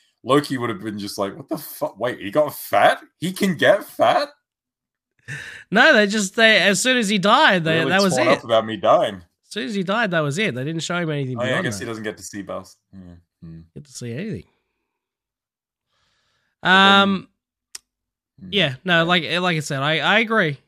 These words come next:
Speaker 2: Uh, I th-, yeah. Uh,
Speaker 1: It's weird. It's not so much that it's bad, but it sure is weird.
Speaker 2: It is a weird thing, for sure.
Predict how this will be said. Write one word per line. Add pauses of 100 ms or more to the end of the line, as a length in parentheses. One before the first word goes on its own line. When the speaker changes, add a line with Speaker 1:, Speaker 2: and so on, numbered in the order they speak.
(180)
Speaker 2:
Uh,
I
th-, (280)
yeah. (800)
Uh,
Speaker 1:
It's
weird. (160)
It's
not
so
much
that
it's
bad,
but
it
sure
is
weird. (280)
Speaker 2:
It
is
a
weird
thing, (600)
for
sure.